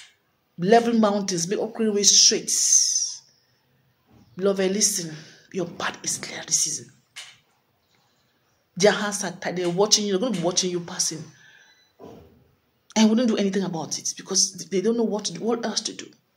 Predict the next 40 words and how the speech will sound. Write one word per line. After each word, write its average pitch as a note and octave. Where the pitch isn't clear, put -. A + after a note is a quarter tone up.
They F3
don't B3+
know. -
Let C#4
them, C4+
let, A4
let F#4
them B3+
attempt -
and A#3
see G3+
the G3+
wrath G#3+
of F#3
God F#3+
coming G#3+
down G#3+
upon F#3
them. E3+
Let C#4+
them -
try B3+
and G#3
see. -
Let, D4
let E4+
them G#3
try -
and F3
see. -
Let E4
them F#4+
try D4+
and -
see. -
Your D4+
destiny D#4
is -
here G3+
now. F3+